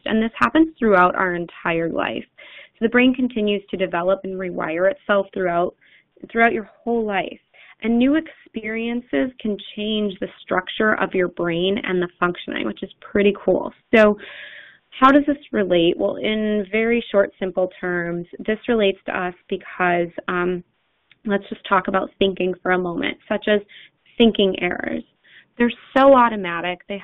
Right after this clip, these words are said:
happen so quickly. We barely even notice that they're happening. So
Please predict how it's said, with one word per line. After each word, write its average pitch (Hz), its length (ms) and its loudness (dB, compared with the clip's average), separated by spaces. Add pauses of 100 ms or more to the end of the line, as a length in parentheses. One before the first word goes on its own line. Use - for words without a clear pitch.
happen 254 380 0 (220)
so 247 400 0
quickly. 196 520 -8
We 196 140 -8
barely 240 380 0
even 190 320 -6
notice 180 400 -4
that - 120 -16
they're 175 200 -6
happening. - 500 -4 (140)
So 202 160 -2